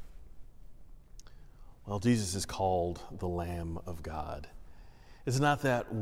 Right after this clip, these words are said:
we are perfect, it's that Christ is perfect. And through Christ's perfection, uh, we have received God's grace, God's forgiveness.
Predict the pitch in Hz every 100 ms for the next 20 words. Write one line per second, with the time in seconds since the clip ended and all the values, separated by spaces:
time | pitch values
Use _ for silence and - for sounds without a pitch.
0 | 101 117 147 143 117 92 - 92 92 87
1 | 82 - - - - - 87 92 87 -
2 | - - - - - - - - 110 -
3 | - - - 113 110 107 - - - -
4 | - - - - 85 - - - 82 -
5 | 67 - - - - - - - - -
6 | 92 82 101 110 107 98 87 - - -
7 | 98 101 - - - - - - - -
8 | - - - 95 - - 85 82 - -
9 | - - - - - 92 87 90 98 107
10 | 104 87 90 90 85 80 87 - - 90
11 | 82 78 76 - - - - - - -
12 | - 80 82 - 80 76 - - 82 78
13 | - - 76 71 71 73 - 117 - -
14 | -